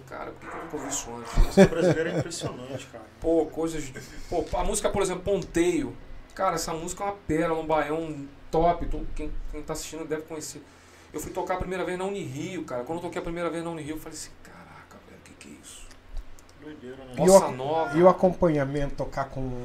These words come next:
Speaker 3: orquestra,
Speaker 1: Pô, você tá
Speaker 3: tocar
Speaker 1: doido,
Speaker 3: com
Speaker 1: cara.
Speaker 3: <laughs>
Speaker 1: Eu não
Speaker 3: ter cada uma
Speaker 1: Pô,
Speaker 3: sua
Speaker 1: você
Speaker 3: hora
Speaker 1: tá
Speaker 3: de entrada e
Speaker 1: maluco,
Speaker 3: sair.
Speaker 1: velho. Você tá maluco, cara. Isso aí na Unirio, orquestra de sopro, o pro-, o professor. Cara, Deus abre umas oportunidades que a gente não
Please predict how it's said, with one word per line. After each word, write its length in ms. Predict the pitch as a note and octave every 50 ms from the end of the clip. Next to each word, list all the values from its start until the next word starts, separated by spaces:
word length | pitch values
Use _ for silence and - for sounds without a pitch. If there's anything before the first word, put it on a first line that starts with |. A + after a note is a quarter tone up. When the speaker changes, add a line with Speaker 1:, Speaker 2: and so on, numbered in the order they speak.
| A#2+ - -
Speaker 3:
orquestra, 420 | - - - - - - C#3+ F#3+
Speaker 1:
Pô, 120 | G3 G3 F#3+
você 240 | F3+ E3 - E3 E3
tá 160 | - G3 F3+
Speaker 3:
tocar 240 | F3+ - D3 D3 D3
Speaker 1:
doido, 380 | D#3 E3+ F3+ F#3+ F3+ - C3 C3
Speaker 3:
com 60 | B2+
Speaker 1:
cara. 180 | B2+ B2+ B2 A#2
Speaker 3:
<laughs> 80 | A#2
Speaker 1:
Eu 160 | A#2 A#2+ B2 C3
não 100 | C#3+ C#3+
Speaker 3:
ter 280 | C#3 D#3 D#3+ D#3 D3 -
cada 240 | - E3 - - - -
uma 140 | F3 E3+
Speaker 1:
Pô, 60 | - -
Speaker 3:
sua 180 | - E3+ D3+
Speaker 1:
você 100 | C#3+ C#3+
Speaker 3:
hora 180 | D3+ E3 D#3 D3+
Speaker 1:
tá 40 | D3+
Speaker 3:
de 80 | - D#3+
entrada 480 | D#3+ B3+ A#3 F#3 D3+ D#3+ D#3+ D#3 D3+ C#3+
e 40 |
Speaker 1:
maluco, 120 | D3+ E3+ F#3+
Speaker 3:
sair. 360 | D#3 C#3+ C#3 C#3 D3+ D#3 E3
Speaker 1:
velho. 320 | E3 D#3+ D#3 D3 C#3 D3 - - - - - - - - - - B3 - - - D#4+ - - - - - -
Você 180 | E4 - - -
tá 200 | E4 - A3 G#3+
maluco, 600 | G#3+ A3+ A3 F3 A#2+ A2+ A#2+ B2+ C#3 D#3 D#3 - - - -
cara. 220 | A#2 A2 A2 A#2
Isso 200 | A#2 - - D#3
aí 100 | D3+ D#3+
na 80 | F3 F3+
Unirio, 400 | F#3 F#3 F3 C3+ B2 C#3 D#3+ E3
orquestra 340 | D#3+ - - E3 E3 E3
de 80 | D3+ -
sopro, 400 | - - - - C#3+ D3 C#3 C#3+
o 180 | C3+ C3 B2 A#2
pro-, 260 | - - C3 C3 A#2+
o 60 | A2+
professor. 420 | A2 C#3 D3+ - D3+ C3+ C3 - - - - - - - -
Cara, 300 | - F3+ F3 D#3 C3 G#2 - - - - - - - - - - - - - -
Deus 240 | C#3+ D#3+ E3+ C#3 D3+
abre 160 | D#3 D#3 D3+
umas 180 | D3+ D3 C#3+ C#3+
oportunidades 720 | C3+ C3+ C3 - - B2 A2+ A2 G#2+ B2 B2 A#2 A#2 -
que 100 | - B2
a 20 | A#2
gente 240 | B2 B2 - -
não 480 | B2 B2 B2 B2 B2+ C3 C#3+ D#3+ E3+